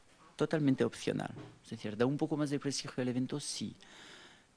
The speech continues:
¿Es suficiente para hacer el evento un, de, del evento un éxito? En mi opinión, absolutamente no. Es decir, va a hacer que todo el mundo se diga, "Oh, ha venido tal", pero esto no es el objetivo del evento. Y incluso el, el celebrity tiene el riesgo de esconder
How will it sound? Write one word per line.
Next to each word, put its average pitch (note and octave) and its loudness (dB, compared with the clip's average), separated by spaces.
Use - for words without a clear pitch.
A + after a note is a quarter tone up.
¿Es C#3 2
suficiente D3+ 4
para C#3 6
hacer C3+ 4
el C3+ 6
evento C3 4
un, B2+ 6
de, A2 2
del A#2 2
evento B2 4
un A#2 2
éxito? C#3 2
En C3+ 4
mi C#3+ 6
opinión, D3 4
absolutamente C3+ -2
no. F#2+ -2
Es A#2 -8
decir, A2+ -4
va B2+ 2
a C3+ 2
hacer C3+ -2
que A#2 -4
todo A#2+ -2
el A#2 0
mundo B2 0
se A#2+ -4
diga, A#2+ -4
"Oh, F3 -2
ha A#2 0
venido A2 0
tal", C3+ 0
pero G#2 0
esto B2+ 2
no A2+ 4
es G2+ -4
el - -2
objetivo - -6
del - -6
evento. C#2 -6
Y A#2 -2
incluso D3+ 2
el, C#3 6
el B2+ 4
celebrity C3 2
tiene A#2+ 4
el A2+ 6
riesgo B2+ 4
de A#2 2
esconder B2+ 2